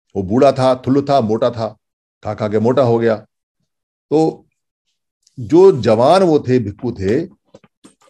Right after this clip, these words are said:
उन्होंने ये सोचा कि ये उम्र इसकी ज्यादा है, तो ये सीनियर भिक्खु होगा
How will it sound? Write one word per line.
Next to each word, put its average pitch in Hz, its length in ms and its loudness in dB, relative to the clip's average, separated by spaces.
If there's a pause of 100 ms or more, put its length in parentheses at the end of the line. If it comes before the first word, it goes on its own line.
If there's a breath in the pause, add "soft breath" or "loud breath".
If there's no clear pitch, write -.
(180)
उन्होंने 190 220 2
ये 196 80 6
सोचा 135 380 0
कि 180 120 -4
ये 156 420 0 (1600)
उम्र 139 180 0
इसकी 151 200 -4
ज्यादा 110 300 -2
है, 160 240 0
तो 156 120 -10
ये 156 180 -4
सीनियर 165 320 -8
भिक्खु 117 280 -10
होगा 123 460 -2